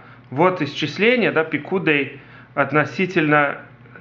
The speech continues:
мишкан, мишкан гаидут, да, свидетельство,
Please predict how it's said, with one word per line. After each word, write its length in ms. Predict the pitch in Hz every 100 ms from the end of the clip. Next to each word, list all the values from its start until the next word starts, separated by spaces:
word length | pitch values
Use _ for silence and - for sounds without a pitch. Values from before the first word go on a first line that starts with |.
| -
мишкан, 760 | 143 147 - - 196 240 240 196
мишкан 680 | 165 160 - 185 180 180
гаидут, 680 | 156 156 151 143 165 123 -
да, 180 | - 139
свидетельство, 920 | - 131 131 214 220 170 - 160 151